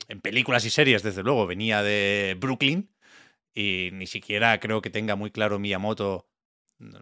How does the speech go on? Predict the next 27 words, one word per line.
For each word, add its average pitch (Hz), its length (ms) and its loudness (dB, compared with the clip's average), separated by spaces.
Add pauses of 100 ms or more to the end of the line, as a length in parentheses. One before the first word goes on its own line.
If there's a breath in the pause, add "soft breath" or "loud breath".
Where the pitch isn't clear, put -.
(160)
si 95 320 -10
Mario 101 500 2
es 98 540 0
italiano 104 800 2
o 101 140 -4
americano 101 640 -2
o 107 160 -4
japonés. 104 520 0
Quiero 110 140 -2
decir, 98 140 -6
lo 92 60 -8
buscas 104 240 -4
en 110 120 -4
Google 120 380 2
y 101 40 -4
encuentras 101 360 -6
entrevistas 104 680 -4 (800 soft breath)
con, 87 400 -12
con, 87 340 -14 (340)
con - 140 -18
todos 107 260 -2
esos 98 1080 -2
orígenes 110 500 -2
o 107 40 -12
todas 107 240 -2
esas 104 240 -4
nacionalidades. 98 800 -6